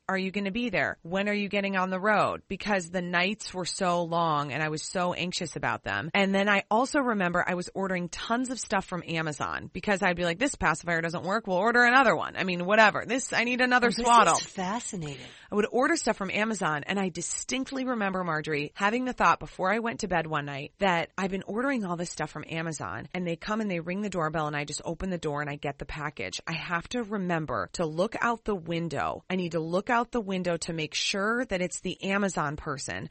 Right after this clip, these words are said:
Speaker 1: not someone who's gonna kick in the door and take the baby from me. And I was reminding myself, like, "Look out the window. Make sure you look out the window. Make sure you look out the window." Okay, so then fast forward a couple years later, I have another baby, and I did not have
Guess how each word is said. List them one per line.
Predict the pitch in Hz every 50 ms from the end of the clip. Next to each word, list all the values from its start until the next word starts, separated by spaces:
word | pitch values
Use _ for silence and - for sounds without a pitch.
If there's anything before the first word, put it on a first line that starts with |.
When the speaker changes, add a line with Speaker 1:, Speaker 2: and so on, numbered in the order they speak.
| -
Speaker 1:
not | 180 185 185 175 190 214 - - -
someone | - - 202 185 180 175 175
who's | 175 170 180 160 -
gonna | 180 165 156
kick | - - - 180 - -
in | 175 170
the | 160 156
door | 143 156 156 143 139 139 139 -
and | - 156 156 -
take | - 165 151 143 - - - -
the | 147 135
baby | 143 127 127 135 131 104
from | - - - 73 58
me. | - - - - -
And | 233 226
I | 226 220 208
was | 202 214 208 202 214
reminding | 208 202 202 196 202 226 277 277 294 262 226
myself, | 196 160 160 156 - - 127 92 69 - -
like, | - 185 165 165 - - _ -
"Look | 170 175 156 175
out | 175 170
the | 196 202
window. | 214 196 170 135 85 - 151 _ -
Make | - 175 165 -
sure | - 175 160
you | 165
look | 165 165 -
out | 180 175
the | 175 208
window. | 202 202 185 151 113 - - - _ -
Make | 175 175 -
sure | - 185 175
you | 165
look | 160 165 -
out | 165 160
the | - 185
window." | 196 214 196 123 95 -
Okay, | - - 240 220
so | 202 - 220
then | 214 240 254
fast | 240 277 269 254 -
forward | - 233 226 220 208
a | 202
couple | - 202 - 185 190
years | 180 175 165 185
later, | 202 208 190 180
I | 165 165
have | 170 175 160
another | 170 160 156 156 160 151
baby, | 160 151 156 185 - 92 76 - 156 - - -
and | 208 196 180 180 - -
I | 190 190 185
did | 214 214
not | 214 202 190 180
have | 202 185